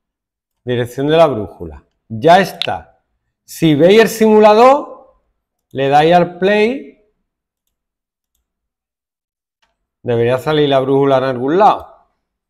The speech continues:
¿Ves? Sale la brújula. Noventa. Si giro la placa, doce. Si giro la placa para abajo, ciento ochenta, ciento ochenta y uno.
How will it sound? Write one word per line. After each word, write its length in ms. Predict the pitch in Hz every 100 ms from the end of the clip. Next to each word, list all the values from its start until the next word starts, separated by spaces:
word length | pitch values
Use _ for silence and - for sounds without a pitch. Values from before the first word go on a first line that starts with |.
| _ _
¿Ves? 260 | 156 226
Sale 200 | 143 139
la 100 | 151
brújula. 480 | 151 139 113 104 95
Noventa. 760 | 110 143 196 170 - 95 82 _ _ _ _
Si 280 | _ 143 127
giro 260 | 131 139 156
la 180 | -
placa, 800 | - 196 - 226 269 - - _ _ _ _ _ _ _ _ _ _ _
doce. 680 | 110 165 170 170 104 80 -
Si 200 | - 110
giro 200 | 120 120
la 120 | 120
placa 260 | 135 135
para 120 | 135 151
abajo, 680 | 196 202 214 269 - _ _ _ _ _ _ _ _ _ _ _ _ _ _ _ _
ciento 420 | 143 156 151 180
ochenta, 520 | - 127 101 - 95
ciento 240 | 117 117
ochenta 360 | 139 147 147 147
y 40 |
uno. 280 | 127 90 82